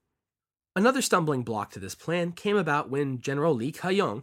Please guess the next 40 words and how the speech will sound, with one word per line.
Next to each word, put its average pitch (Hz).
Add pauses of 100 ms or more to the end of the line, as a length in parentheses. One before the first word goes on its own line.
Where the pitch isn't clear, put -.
refused 247
to 247
support 170
Ju 175
Mei's 151
plans 135
to -
depose 127
Xizong 127 (120)
and 117
instead 135 (220)
joined 180
an 165
alliance 151
of 131
two -
other 175
military 151
governors 135 (280)
to 151
oppose 190
the 185
coronation 170 (100)
of 113
Li 95
Yun. 101 (520)
They 135
all 165
seemed 180
to 175
have 170
come 147
to -
the 247
very 262
logical 151
conclusion 104 (200)
that 180
having 190
a 185